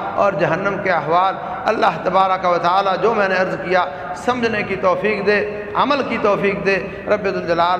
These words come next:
اس دن ہمارا ساتھ دے۔ اللہ تبارک و تعالی ہمیں حوض کوثر سے پانی پینے والوں میں شمار کر دے۔ رب ذوالجلال نبی صلی اللہ علیہ وسلم کی سفارش کا حقدار بنا دے۔ اللہ تبارک و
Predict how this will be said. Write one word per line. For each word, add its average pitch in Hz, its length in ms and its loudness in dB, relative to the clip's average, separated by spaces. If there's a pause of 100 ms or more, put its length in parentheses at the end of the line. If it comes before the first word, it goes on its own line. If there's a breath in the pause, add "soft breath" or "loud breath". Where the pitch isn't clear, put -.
اس 202 260 0
دن 202 200 2
ہمارا 170 420 2
ساتھ 180 340 0 (120)
دے۔ 190 140 2 (300 loud breath)
اللہ 202 220 2 (120)
تبارک 180 400 2
و 175 100 2
تعالی 175 300 2 (380 loud breath)
ہمیں 190 260 0
حوض 170 180 4 (200)
کوثر 190 260 2
سے 180 140 0
پانی 170 360 0
پینے 175 180 0
والوں 170 320 4
میں 175 200 0
شمار 170 280 2
کر 165 220 0
دے۔ 165 200 2 (380 loud breath)
رب 196 180 0
ذوالجلال 170 480 2
نبی 175 220 -2
صلی 170 120 0
اللہ 170 160 0
علیہ 165 200 0
وسلم 170 220 -2
کی 170 120 -4
سفارش - 500 -4
کا 147 160 0
حقدار 165 340 0
بنا 165 340 0
دے۔ 185 120 2 (340 loud breath)
اللہ 208 340 0
تبارک 180 380 2
و 175 100 4